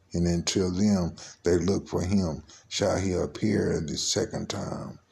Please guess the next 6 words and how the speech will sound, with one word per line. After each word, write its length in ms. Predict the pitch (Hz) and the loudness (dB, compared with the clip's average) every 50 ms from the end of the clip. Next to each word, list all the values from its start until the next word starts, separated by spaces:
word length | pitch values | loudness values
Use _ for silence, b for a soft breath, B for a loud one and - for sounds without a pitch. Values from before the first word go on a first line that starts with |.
| B B B B B _ | B B B B B _
without 260 | - 85 90 92 85 - | 0 0 2 2 2 2
sin 460 | - - - - 104 95 87 80 82 | 0 0 0 0 0 -2 -2 -2 -4
unto 260 | 82 78 - - 78 | -6 -4 -4 -4 -4
salvation. 1000 | - - - - - - - - 80 - - - - - - - - - - - - - - - - - - _ _ - - - - - _ _ _ _ _ _ _ _ _ _ _ _ _ _ _ _ - - _ _ _ _ _ _ _ _ _ _ _ _ _ _ _ _ _ | -2 -4 -4 -4 -4 -4 -4 -4 -6 -8 -8 -8 -10 -12 -14 -16 -18 -18 -20 -20 -20 -20 -20 -20 -20 -20 -20 _ _ -20 -20 -20 -20 -20 _ _ _ _ _ _ _ _ _ _ _ _ _ _ _ _ -20 -20 _ _ _ _ _ _ _ _ _ _ _ _ _ _ _ _ _
Was 200 | - 113 110 110 | 2 4 4 2
confirmation 1400 | - - 123 113 107 - - 104 101 98 92 101 101 110 110 110 - - - - 98 101 - - - - - | 2 0 0 0 0 0 0 0 0 2 2 2 2 2 2 2 0 -2 -2 -2 -4 -6 -8 -10 -12 -14 -16